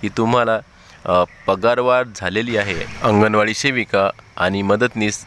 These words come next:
तसेच आशा कार्यकर्ता यांची पगारवाढ झालेली आहे. तसाबद्दलचा जो जीआर आहे मी तुम्हाला दाखवलेला होता. त्यानंतर जे पेपर कटिंग होती, जे घोषणापत्राची, ते सुद्धा मी तुम्हाला मागच्या व्हिडिओमध्ये दाखवलेली आहे आणि जीआरची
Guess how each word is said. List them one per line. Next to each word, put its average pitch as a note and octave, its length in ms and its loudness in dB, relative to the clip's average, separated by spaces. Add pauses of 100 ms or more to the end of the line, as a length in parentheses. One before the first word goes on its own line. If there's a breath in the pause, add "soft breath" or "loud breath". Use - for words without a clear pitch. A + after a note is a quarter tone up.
(100)
तसेच G#2+ 400 -2
आशा F#2+ 260 -2
कार्यकर्ता G#2+ 560 -2
यांची G2+ 480 -4 (120)
पगारवाढ G#2 500 2
झालेली G2+ 580 -2
आहे. A#2 260 -2 (460 loud breath)
तसाबद्दलचा G#2 760 -2 (200)
जो F#2 180 -4
जीआर G2 420 0
आहे A2 100 2
मी A2 80 -4
तुम्हाला G#2 280 -2
दाखवलेला G#2+ 480 0
होता. G#2+ 180 -2
त्यानंतर G#2 640 -2 (560 loud breath)
जे G2 180 0 (120)
पेपर - 280 -2
कटिंग B2 400 -2
होती, G#2+ 320 -2 (420)
जे F#2+ 120 0
घोषणापत्राची, G2+ 880 -2 (100)
ते A2+ 80 0
सुद्धा G#2 280 0
मी G#2+ 100 -2
तुम्हाला G2+ 400 -2 (200)
मागच्या F2 400 -2
व्हिडिओमध्ये G2+ 400 2
दाखवलेली G2+ 600 0
आहे G#2+ 260 -2 (400 loud breath)
आणि G2 220 -2
जीआरची G#2 680 0